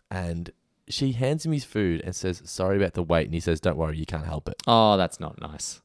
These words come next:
Speaker 1: And I went, "I," and she looks at me and I'm like, "Oh, I'm with this guy. I don't know what to do now." I just, I felt horrible 'cause I was guilty by association.
Speaker 2: Yeah.
Speaker 1: I, I just, I just went, "Oh, I'm, I'm sorry."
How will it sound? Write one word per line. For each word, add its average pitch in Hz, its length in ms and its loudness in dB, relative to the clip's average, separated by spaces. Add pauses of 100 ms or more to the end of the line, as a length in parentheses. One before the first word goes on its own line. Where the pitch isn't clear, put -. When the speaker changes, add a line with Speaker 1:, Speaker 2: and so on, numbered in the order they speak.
Speaker 1:
And 131 140 6
I 120 280 12
went, 110 300 6 (540)
"I," 147 600 8
and 120 100 -2
she - 100 -2
looks 127 160 4
at 101 60 2
me 110 180 6
and 107 80 4
I'm 107 100 0
like, 107 220 0
"Oh, 135 300 -2
I'm 123 140 2
with 135 140 4
this 165 140 -2
guy. 82 360 0 (180)
I 127 60 0
don't 143 100 2
know 131 60 0
what 117 80 -4
to - 60 -6
do 131 180 6
now." 123 260 -2 (120)
I 135 80 2
just, 135 240 4
I 120 80 4
felt - 360 2 (180)
horrible 87 480 4 (540)
'cause - 100 0
I 113 40 8
was 107 180 2 (320)
guilty 120 240 6
by 104 160 10
association. 85 680 0 (220)
Speaker 2:
Yeah. 87 600 -6 (540)
Speaker 1:
I, 110 160 6
I 98 140 4
just, 117 220 -2
I 107 100 2
just 107 160 0
went, 95 160 0
"Oh, 85 220 -8
I'm, 87 180 -6
I'm 80 100 -10
sorry." 78 380 -8